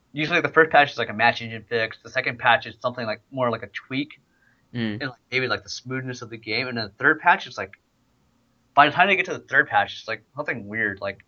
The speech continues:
Speaker 1: it's, like, something really, really small to, like, one small gameplay tweak or something like that.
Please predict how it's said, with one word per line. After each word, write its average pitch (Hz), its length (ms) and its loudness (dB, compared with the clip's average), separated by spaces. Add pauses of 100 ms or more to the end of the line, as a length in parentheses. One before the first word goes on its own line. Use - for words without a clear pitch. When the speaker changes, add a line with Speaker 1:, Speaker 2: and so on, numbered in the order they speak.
(120)
Speaker 1:
it's, 123 140 -12
like, 156 300 0
something 131 440 -6 (460)
really, 156 180 0
really 160 160 2
small 117 400 4
to, 117 100 -14
like, 113 200 -2 (100)
one 120 260 -2
small 113 280 0
gameplay 101 500 -6
tweak 95 340 -12
or 98 80 -14
something 95 100 -16
like 95 180 -12
that. 101 280 -2